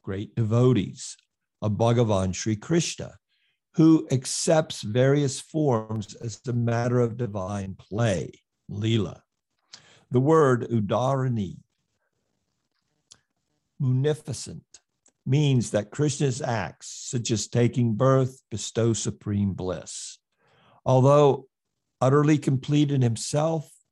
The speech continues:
he accepts other forms, such as that of the Purusha, as a matter of divine play,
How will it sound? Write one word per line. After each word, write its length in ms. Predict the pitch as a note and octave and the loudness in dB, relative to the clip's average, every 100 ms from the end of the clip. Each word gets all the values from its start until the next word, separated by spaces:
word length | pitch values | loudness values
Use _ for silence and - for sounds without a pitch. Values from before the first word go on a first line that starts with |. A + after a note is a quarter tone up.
| _ _ _ _ | _ _ _ _
he 180 | C3 C3+ | -2 0
accepts 480 | C3 - B2 G#2+ - | -2 -4 -4 -4 -6
other 320 | C3 B2+ C#3 | -4 -2 -2
forms, 840 | C3 A2 G2 F2+ B2+ D3 - - _ _ _ _ _ | -6 -6 -4 -4 -6 -10 -12 -18 _ _ _ _ _
such 280 | - C#3 C3+ | -6 -4 0
as 280 | B2+ A2+ A2+ | 0 0 0
that 420 | A2+ A2 A2 - _ - | 2 2 0 -4 _ -6
of 240 | G#2+ A2 | -4 -4
the 80 | C3+ | -6
Purusha, 720 | B2+ C3 G#2 F#2+ - G#2 E3 - _ _ - | -2 0 0 -2 -6 -8 -8 -12 _ _ -8
as 140 | A#2 | -2
a 60 | B2+ | 2
matter 340 | B2+ C#3 D3 | 4 4 4
of 140 | D#3 D3 | 2 0
divine 480 | C#3 C3+ C3+ C3 B2 | -2 0 0 0 -2
play, 500 | - D3+ D3 G#2 | -6 -4 -4 -4